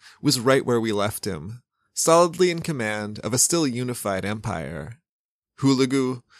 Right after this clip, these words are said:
was invading Persia, and Kublai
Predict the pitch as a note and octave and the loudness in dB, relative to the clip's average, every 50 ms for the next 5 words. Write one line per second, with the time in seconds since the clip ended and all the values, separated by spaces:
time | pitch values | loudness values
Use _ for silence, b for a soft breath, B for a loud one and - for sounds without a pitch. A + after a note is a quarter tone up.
0 | B B - D#3+ F3 G3 G#3 G3+ G3 G#3 G#3+ G#3 G3 F#3 - - B2+ C#3+ D3+ - | B B 2 4 4 4 4 4 6 6 4 4 2 -2 -4 -2 -2 0 0 -2
1 | - D#2 G1+ G1+ - C3+ C3 - _ _ _ _ _ _ _ _ _ _ - G#2 | -4 -6 -8 -10 -12 -14 -18 -20 _ _ _ _ _ _ _ _ _ _ -10 -10
2 | G2+ G#2+ - - F#3 G3+ G3 A2+ G#2+ F#2+ F2 F2+ F2+ F#2+ G#2 | -10 -6 0 2 2 2 4 2 0 0 0 0 -2 -6 -8